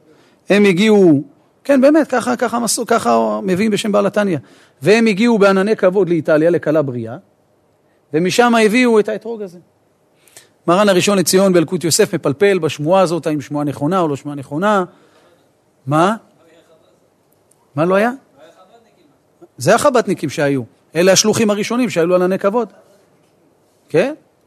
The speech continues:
מה אתה מקשה קושיות? הנה, הם החב"דניקים הראשונים שהיו. ככה הם טוענים, זה המסורת שם ושם בעל התניא. מה אתה חושב? <laughs> זה התחיל מהרבי, זה עוד מדור המדבר, מה אתה חושב? אתה מדבר עם ברסלב, אומר לך רבנו היה בששת ימי בראשית, באור הגנוז. בסדר.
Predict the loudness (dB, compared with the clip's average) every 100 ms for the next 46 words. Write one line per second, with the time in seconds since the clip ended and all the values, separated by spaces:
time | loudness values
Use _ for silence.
0 | _ -6 -4 -2 -2 -4 -6 -6 -2 -2
1 | -2 -4 -2 0 0 -2 -2 -2 -4 -8
2 | -10 -10 -10 -12 -16 _ _ -6 -6 -6
3 | -14 _ _ _ 2 2 2 2 2 2
4 | 0 0 0 0 2 2 4 2 0 -2
5 | -2 -2 0 -4 -6 -12 -16 -14 -14 -12
6 | -10 -10 -10 -12 -18 -20 -20 -2 2 4
7 | 4 0 -2 -2 2 4 4 4 4 2
8 | 0 0 2 4 2 0 -2 -4 -8 -6
9 | 0 2 2 0 2 4 2 -2 -4 -4
10 | -6 -10 -14 -18 -4 0 2 2 2 0
11 | 0 0 0 -2 -2 0 2 2 2 2
12 | 2 2 0 -4 -8 -6 -4 -4 -4 -4
13 | 0 0 2 2 0 -2 -12 -20